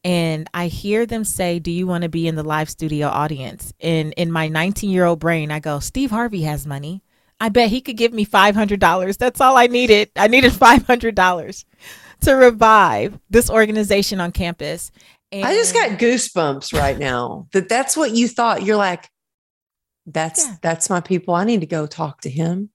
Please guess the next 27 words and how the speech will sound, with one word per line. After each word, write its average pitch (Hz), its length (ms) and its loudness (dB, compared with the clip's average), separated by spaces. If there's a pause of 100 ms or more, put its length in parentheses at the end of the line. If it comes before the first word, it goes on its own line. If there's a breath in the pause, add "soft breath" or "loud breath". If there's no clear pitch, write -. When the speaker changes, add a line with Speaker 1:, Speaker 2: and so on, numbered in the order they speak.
Speaker 1:
I 196 100 -10
need 214 200 -10
to 262 100 -16
go 185 100 0
Speaker 2:
You're 202 120 2
Speaker 1:
talk 226 160 -6
to 240 60 -2
him. 269 120 2
Speaker 2:
fearless. - 680 -2 (920)
Speaker 1:
Very, 233 300 -4
no, 247 320 -4
actually 233 300 -10
very 208 180 -10
fearful, 302 800 -14 (200)
actually. 185 340 -8
Speaker 2:
Oh, 240 140 2
really? 233 380 2
Or 202 200 0
were 196 100 0
you? 220 160 2
Speaker 1:
Yeah. 208 320 -2 (240)
Let 240 160 4
me 330 80 -4
tell 392 240 2
you 381 100 2
what 262 140 0
happened. 185 560 -4